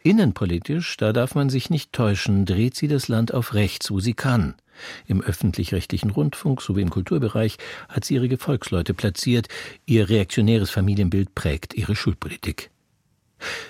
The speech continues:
„Italien ist eben Italien“, resümiert Mark Beise in der Süddeutschen. Und mag man da denken, Brandenburg ist Brandenburg, die U S A sind die U S A und Berlin ist halt Berlin,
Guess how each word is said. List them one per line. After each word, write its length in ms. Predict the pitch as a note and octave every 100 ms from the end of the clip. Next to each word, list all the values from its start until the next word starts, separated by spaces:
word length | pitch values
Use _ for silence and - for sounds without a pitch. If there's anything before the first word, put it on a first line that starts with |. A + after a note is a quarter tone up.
| -
„Italien 720 | C#3+ C3+ C#3+ D3 C#3 C#3 D3 -
ist 300 | G#2+ - B2
eben 200 | A2+ A2+
Italien“, 720 | A2+ - - C3 A#2 F2 E2+
resümiert 720 | E2 F2 F#2+ F#2+ G#2+ A2 -
Mark 260 | G2+ F2+ F2+
Beise 400 | G2+ G#2+ A2 A2+
in 60 | G2+
der 100 | G2+
Süddeutschen. 680 | A#2+ A2+ A2+ A#2 - C#3 - - - - - _ _ _ _
Und 320 | - C3 C3+ -
mag 220 | B2 -
man 160 | B2
da 140 | A#2+ A#2
denken, 420 | B2 B2 B2+ B2
Brandenburg 600 | - G2+ G#2 G2+ A2+ G#2
ist 140 | G#2+ -
Brandenburg, 680 | A2+ F2+ F2 F#2+ E2+ - -
die 100 | F#2
U 20 |
S 160 | F#2 -
A 200 | G#2 G2
sind 160 | G2
die 60 | G#2+
U 20 |
S 180 | F#2+ G2
A 180 | G#2 A2
und 140 | A#2
Berlin 320 | A#2+ G2 F#2
ist 140 | F2+ -
halt 160 | F2
Berlin, 480 | G#2+ G#2+ A#2 A2+ A2